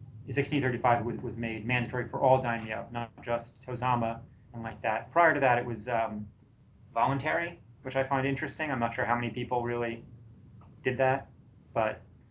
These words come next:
but anyway. So, and the other thing about Sankin Kotai that I forgot to mention was the important element of that, uh, the daimyo's, um, wives and their heirs,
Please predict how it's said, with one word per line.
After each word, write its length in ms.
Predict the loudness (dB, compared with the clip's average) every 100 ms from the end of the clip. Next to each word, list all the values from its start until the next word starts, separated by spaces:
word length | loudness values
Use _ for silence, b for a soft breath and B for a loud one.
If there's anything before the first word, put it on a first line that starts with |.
| -4
but 80 | 2
anyway. 380 | 2 4 0 -2 -8 -20 -2
So, 420 | 4 4 2 -6 -18 _ _ _ _ 2
and 100 | 4
the 60 |
other 100 | 4
thing 160 | 0 2
about 160 | 2 2
Sankin 260 | 0 2
Kotai 140 | 2 2
that 220 | 2 0
I 60 |
forgot 280 | -2 -2 -2
to 80 | -2
mention 320 | -2 -2 -2
was 380 | -2 -2 -4 -14 _ _ _ _ _ _ _ -2
the 100 | 2
important 320 | 4 4 4
element 380 | 4 4 0 0
of 240 | 0 0 2
that, 380 | 2 2 0
uh, 240 | 0 0 -2 -10 -20 _ _ _ _ _ _
the 80 | 4
daimyo's, 760 | 8 8 8 8 6 2 -6 0
um, 340 | 2 2 0
wives 720 | 2 2 4 2 0 -6 -8 -4
and 340 | -2 -2 -2 -4 -2
their 360 | 0 2 0 2
heirs, 560 | 4 6 4 0 -10